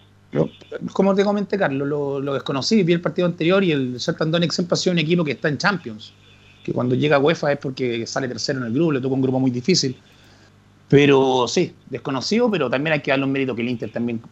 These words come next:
por lo que di-, yo lo he visto, que le he visto prácticamente el noventa por ciento de los partidos vuelta de pandemia,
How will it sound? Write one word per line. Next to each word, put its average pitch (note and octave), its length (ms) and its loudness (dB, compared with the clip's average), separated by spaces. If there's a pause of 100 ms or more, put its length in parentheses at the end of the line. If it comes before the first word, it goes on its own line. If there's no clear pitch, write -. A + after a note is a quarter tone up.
por B2 120 -4
lo A#2+ 100 -2
que A#2+ 200 0
di-, C3+ 320 -2
yo E3 100 6
lo F3+ 80 6
he - 20 4
visto, F3+ 260 0
que C#3 80 0
le C3+ 60 2
he C3+ 40 2
visto D3 220 -2
prácticamente C#3 560 -2
el C3 200 -2
noventa D3+ 400 0
por D3+ 80 0
ciento D#3+ 200 -4
de D#3 80 0
los - 60 -12
partidos D3+ 400 -2
vuelta D3+ 320 0
de C#3 400 0
pandemia, E3 520 0